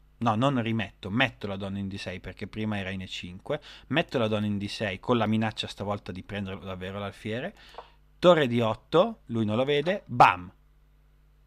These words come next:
Donna per E sei. Prima di abbandonare, o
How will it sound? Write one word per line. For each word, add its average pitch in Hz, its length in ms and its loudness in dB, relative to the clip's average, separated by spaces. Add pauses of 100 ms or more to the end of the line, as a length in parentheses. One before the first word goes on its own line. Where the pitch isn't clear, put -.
(320)
Donna 156 300 2
per 135 160 0
E 117 80 0
sei. 92 320 -8 (1300)
Prima 214 360 6
di 151 260 0
abbandonare, 135 960 2 (640)
o 123 560 4